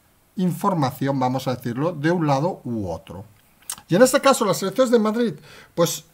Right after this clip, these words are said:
hay cosas que parecen muy claras a estas alturas, no vamos a negarlo. Que va a ganar el P P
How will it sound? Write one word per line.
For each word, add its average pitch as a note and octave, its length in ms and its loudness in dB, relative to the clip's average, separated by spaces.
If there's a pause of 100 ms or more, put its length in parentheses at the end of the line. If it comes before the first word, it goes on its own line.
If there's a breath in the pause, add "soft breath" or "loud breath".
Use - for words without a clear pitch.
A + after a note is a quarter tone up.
(100)
hay C4+ 160 2
cosas A3+ 340 0
que F#3 120 -4
parecen F3+ 380 0
muy D3 160 0
claras A#3+ 420 4
a D#3 40 0
estas C#3+ 280 -2
alturas, C#3 600 -2
no E3 140 0
vamos G#3 300 0
a C#3+ 40 -4
negarlo. C#3+ 540 0
Que D3+ 140 2
va G3 80 4
a A#3+ 60 4
ganar B3 260 4
el A3 100 -2
P A3 100 0
P G3+ 300 0